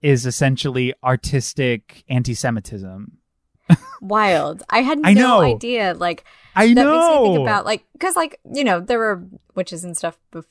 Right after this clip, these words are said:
Speaker 2: I, I don't, well, I don't, I don't know history. I'm
Speaker 1: Well,
Speaker 2: not even gonna fucking try.
Speaker 1: yeah.
Speaker 2: But, like, I,
Speaker 1: Ugh.
Speaker 2: I'm not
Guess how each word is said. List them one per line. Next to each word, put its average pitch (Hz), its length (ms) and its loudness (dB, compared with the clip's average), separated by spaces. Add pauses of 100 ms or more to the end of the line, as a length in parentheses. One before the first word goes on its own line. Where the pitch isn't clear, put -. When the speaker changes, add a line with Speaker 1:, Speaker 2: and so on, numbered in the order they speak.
(240)
Speaker 2:
I, 285 300 -8
I 233 160 -8
don't, 220 200 -6
well, 202 200 0
I 196 140 -2
don't, 185 240 -4
I 196 100 -4
don't 175 140 -4
know 175 100 -2
history. 185 280 -6
I'm 208 60 2
Speaker 1:
Well, 240 120 8
Speaker 2:
not 208 60 4
even 165 120 -6
gonna 160 140 -10
fucking 170 260 -10
try. 175 200 -2
Speaker 1:
yeah. - 80 -2
Speaker 2:
But, 170 120 -6
like, 185 220 -4 (320)
I, 220 420 2
Speaker 1:
Ugh. 135 200 0 (360)
Speaker 2:
I'm 240 180 0
not 254 300 -2